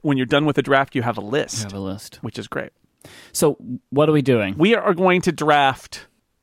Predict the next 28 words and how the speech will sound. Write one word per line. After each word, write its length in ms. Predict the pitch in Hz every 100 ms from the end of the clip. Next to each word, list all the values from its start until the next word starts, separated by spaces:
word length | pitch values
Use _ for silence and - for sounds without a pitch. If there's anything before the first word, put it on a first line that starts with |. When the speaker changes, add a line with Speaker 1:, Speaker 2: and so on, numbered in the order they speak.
| _ 135
Speaker 1:
Apple 600 | 160 - 180 175 170 - _
special 580 | - - 165 156 180 151
events 680 | 135 131 117 117 - - - _
slash 480 | - 147 127 123 -
keynotes 800 | - 156 120 98 - - - - _ _ _ _
from 680 | - - 151 131 123 123 117
the 120 | 131
decade 340 | 127 123 131 117
of 100 | 110
the 80 | 113
twenty 260 | 117 107
tens. 500 | 101 101 90 82 - -
And 360 | 139 123 117 -
to 120 | - 131
do 280 | 147 151
it, 240 | 127 117 - _ _
we're 220 | - 135 127
gonna 200 | 135 123
need 180 | 123 -
some 140 | 123
help. 360 | 123 107 95 - _ _ _ _
And 120 | 131 123
that's 220 | 117 -
why 120 | 123
we 140 | 113 117
have 160 | 117
brought 240 | 123 120 110
in 320 | 110 101